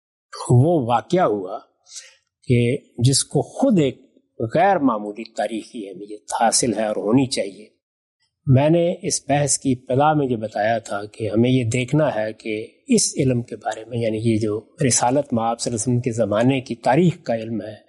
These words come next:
یا آپ کے علم و عمل کی تاریخ کا علم ہے، خود رسول اللہ کا رویہ کیا تھا۔ ہمیں یہ دیکھنا ہے کہ خلفائے راشدین کا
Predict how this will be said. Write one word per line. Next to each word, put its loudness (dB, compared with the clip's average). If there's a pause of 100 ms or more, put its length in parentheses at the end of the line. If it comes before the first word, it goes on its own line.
(440)
یا 4
آپ -2
کے 2
علم 4
و 4
عمل 4
کی -4
تاریخ -8
کا -4
علم -2
ہے، -8 (480)
خود 2
رسول 0
اللہ 0
کا -4
رویہ -6 (120)
کیا -20
تھا۔ -20 (1160)
ہمیں 6
یہ 4
دیکھنا 0
ہے -4
کہ -12
خلفائے 0
راشدین 2
کا 0